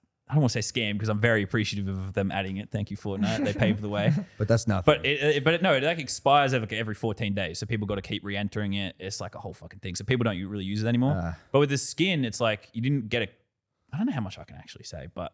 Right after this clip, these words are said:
Speaker 1: you don't really get, you don't really get a cut. It's different when, like, mainstream celebrities do it, I think, but you don't actually get a cut of the skin sales. You get a cut of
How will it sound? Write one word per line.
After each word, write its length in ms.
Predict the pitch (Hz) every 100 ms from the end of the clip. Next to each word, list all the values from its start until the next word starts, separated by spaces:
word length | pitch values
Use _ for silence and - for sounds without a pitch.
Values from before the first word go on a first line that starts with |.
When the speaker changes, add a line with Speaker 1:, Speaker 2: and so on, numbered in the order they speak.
| _ _
Speaker 1:
you 240 | 190 - 226
don't 100 | 175
really 140 | 220 196
get, 320 | 202 151 160
you 80 | 175
don't 100 | 214
really 140 | 196
get 100 | 170
a 80 | 131 -
cut. 340 | - 151 156 - - - - _ _ -
It's 120 | 117
different 280 | 220 240 220
when, 100 | 190
like, 180 | 139
mainstream 420 | 123 127 127 135 127
celebrities 360 | 131 123 120
do 120 | 120 123
it, 40 |
I 20 |
think, 220 | 113 131
but 60 | 113
you 80 | 117
don't 80 | 170
actually 200 | - 139
get 80 | 107
a 20 |
cut 200 | - 113
of 60 |
the 60 | 101
skin 260 | - 107 117
sales. 420 | 139 135 160 - _ _ _ _ _
You 120 | 113 120
get 100 | 143
a 60 |
cut 380 | - - 156 - -
of 260 | 127 117